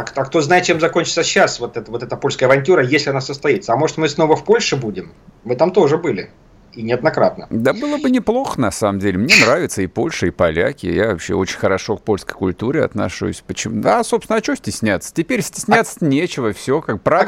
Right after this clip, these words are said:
Speaker 1: какие
Speaker 2: больше
Speaker 1: там, а
Speaker 2: нет.
Speaker 1: какие там рестораны, какие там рестораны? Я давно не был в замечательном варшавском ресторане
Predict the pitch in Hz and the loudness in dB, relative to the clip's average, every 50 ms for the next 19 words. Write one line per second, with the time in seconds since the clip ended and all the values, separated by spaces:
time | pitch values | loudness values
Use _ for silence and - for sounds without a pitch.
0 | 175 160 131 143 170 175 175 - 151 143 120 110 127 135 147 143 - 151 147 - | 2 2 4 4 4 4 4 0 0 2 4 6 6 4 4 0 -4 -10 -8 -6
1 | 139 131 123 - - - - 127 110 117 135 151 156 147 117 104 - 92 - - | -4 -4 -4 -6 -8 -4 0 2 4 6 6 4 4 2 -4 -8 -10 -12 -10 -8
2 | 117 104 107 104 101 98 - - 110 107 113 113 107 104 104 117 127 139 147 143 | -8 -6 -4 -4 -4 -4 -2 0 2 2 2 2 0 2 4 6 6 8 8 8
3 | 135 123 110 104 104 98 - - - - 107 110 - 143 160 180 180 165 147 147 | 6 4 2 0 -4 -8 -14 -20 -18 -8 -2 0 2 4 4 4 2 4 4 4
4 | 139 127 123 117 113 110 117 120 135 139 135 170 165 - 147 135 131 127 - 147 | 4 4 2 -2 -4 -8 -2 0 0 2 2 0 0 0 2 2 2 2 2 0
5 | 131 - - 131 135 135 - 127 131 135 135 127 113 107 107 95 | -2 -2 -4 -4 -6 -2 0 2 4 4 4 4 0 -2 -4 -6